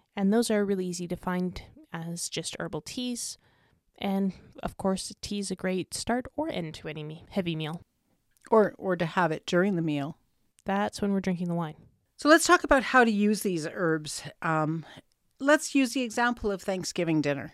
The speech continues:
Speaker 2: How, how can you incorporate these herbs into Thanksgiving dinner? We've already talked about making a dressing with sage, cooking the turkey with sage.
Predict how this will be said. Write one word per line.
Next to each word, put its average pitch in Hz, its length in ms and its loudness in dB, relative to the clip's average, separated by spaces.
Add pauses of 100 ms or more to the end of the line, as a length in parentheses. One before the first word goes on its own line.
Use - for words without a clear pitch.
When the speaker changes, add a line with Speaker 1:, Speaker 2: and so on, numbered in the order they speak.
(140)
Speaker 2:
How, 202 560 4
how 208 240 4
can 196 240 0
you 180 140 2
incorporate 160 720 -4
these 156 240 -4
herbs 147 360 -4
into 180 340 0
Thanksgiving 156 640 -6
dinner? 147 260 -8
We've 165 220 -4
already 190 280 2
talked - 360 -2
about 156 320 -4
making 170 340 -2
a 156 60 -2
dressing 160 580 2
with 151 140 -2
sage, 175 600 0
cooking 170 380 -4
the 147 100 -4
turkey 185 460 -6
with 170 180 -4
sage. 170 720 -2